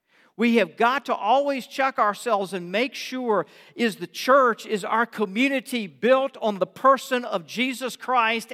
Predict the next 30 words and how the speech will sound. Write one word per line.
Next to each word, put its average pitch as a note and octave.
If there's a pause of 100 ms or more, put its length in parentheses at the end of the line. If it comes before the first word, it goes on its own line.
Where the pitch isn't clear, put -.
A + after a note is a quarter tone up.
and F#3+
Jesus A#3
Christ A3 (240)
alone? F3+ (1120)
Because G#3
anything C4
else B3+
and A#3
anyone B3
else F#3 (240)
will F#3+
fade B3
away, G#3 (240)
but G3
he's A3
always A3+
gonna G3
be E3
there. C3 (440)
Notice A#3
what A#3+
he G#3+
says G#3
in F#3
verse G3+
twenty-one. G3
He G3+
says, G#3
"The E3+
whole C#4